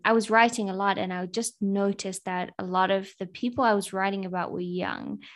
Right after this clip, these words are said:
Like, I just kept noticing, "Oh, I keep writing about eleven-year-olds. <laughs> I wonder why that is." And I think that a big part of it is just,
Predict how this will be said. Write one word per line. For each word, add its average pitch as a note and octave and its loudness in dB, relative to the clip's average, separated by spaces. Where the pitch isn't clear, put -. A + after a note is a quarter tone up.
Like, G3 -8
I G3 0
just G3+ -4
kept - -6
noticing, G3 -2
"Oh, E4 8
I G3 6
keep G#3+ -4
writing G3+ 2
about F3+ 0
eleven-year-olds. F#3 -2
<laughs> B3+ -12
I G#3+ -6
wonder A#3 2
why G#3+ 4
that F#3 2
is." F3+ 0
And A#3+ 6
I B3 6
think F4+ 0
that A3+ 6
a G#3 2
big G#3 0
part F#3+ 0
of F#3 -4
it F#3+ -6
is G3+ 0
just, - -6